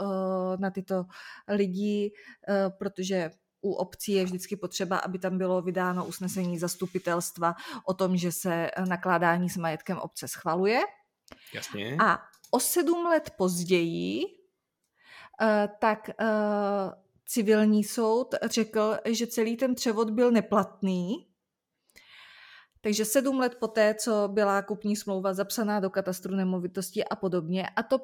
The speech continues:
Speaker 1: přesto, že to usnesení zastupitelstva bylo předtím tře-, eh, přezkoumána-, eh, přezkoumáváno správními soudy v rámci správního
Speaker 2: Mhm.
Speaker 1: soudnictví a ti řekli, že ten postup té obce byl správný.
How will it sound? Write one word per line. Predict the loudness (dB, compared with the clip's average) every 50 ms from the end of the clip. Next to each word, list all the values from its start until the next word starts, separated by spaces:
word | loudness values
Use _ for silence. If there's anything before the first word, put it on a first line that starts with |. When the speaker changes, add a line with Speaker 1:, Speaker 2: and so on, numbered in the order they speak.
| -4 _
Speaker 1:
přesto, | -2 0 0 0 0 -6 -8 -4 _ 2 4 4 4 4 2 0 -4 -14 -18 -18 -20 _ _ _
že | -2 -2 0 2 2 4 4 4 4 2 2
to | 0 0
usnesení | 0 0 -4 -6 -2 0 -2 0 0 0 0 2 2 2
zastupitelstva | 0 -2 -2 -4 -6 -4 -4 -4 0 2 2 2 0 -4 -2 -2 0 0
bylo | 2 4 4 6 6 4 4
předtím | 2 -2 -6 -6 -4 -2 -2 -2
tře-, | 0 0 -2 -4 -4 -2 -2
eh, | 0 2 2 0 0
přezkoumána-, | -2 -6 -6 -6 -2 -2 0 2 2 2 2 2 2 2 0 -2 -2 -4 -6
eh, | -6 -4 -2 -4 -4
přezkoumáváno | -4 -6 -8 -8 -4 -2 -2 0 2 2 2 2 2 2 2 2 2 2 0 0 -2 -4 -14 -10
správními | -10 -10 -4 0 2 2 4 2 2 2 4 4 4 4 2
soudy | 0 0 -2 -2 0 0 0
v | 0 2
rámci | 2 2 2 0 -4 -6
správního | -12 -8 -4 -2 -2 0 2 2 2 2 2
Speaker 2:
Mhm. |
Speaker 1:
soudnictví | 2 2 0 2 2 0 -2 -4 -4 -6 -6 -4
a | -4 -4
ti | -4 0 -2 -2
řekli, | 0 0 -4 -4 -2 -2 0 0 0 -2 -4 -8 -14 -14 -12 -8
že | -6 -4 -2
ten | 0 -2 -2 -2
postup | -6 -8 -6 -6 -8 -2
té | 0 -2 0
obce | 0 -2 -6 -4 -4 0
byl | 0 0 0
správný. | 0 -2 -2 -2 0 0 0 -2 -2 -6 -8 -8